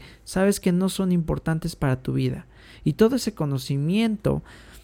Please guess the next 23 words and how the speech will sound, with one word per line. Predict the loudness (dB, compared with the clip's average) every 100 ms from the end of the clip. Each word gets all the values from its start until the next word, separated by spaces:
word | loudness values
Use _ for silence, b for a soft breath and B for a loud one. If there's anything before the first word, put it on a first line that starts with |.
| B B 0
te | 2
va | 4
a | 4
mantener, | 2 2 2 4 2
todo | 2 2
ese | 2 0
enfoque | 0 0 0 0
te | 0
va | 0
a | 0
mantener | -2 -2 0 0 0
en |
la | 0 -4
senda | -2 0 0 0 -4
correcta, | -4 -4 -2 -4 -2
la | 0
senda, | 0 2 2 4 2 0 B B
el | -6 0
camino | 0 2 2 2 0 -4 -4
de | 2 2
cumplir | 2 0 4 4 2
tu | -4
sueño. | -4 -2 -2 -4 -8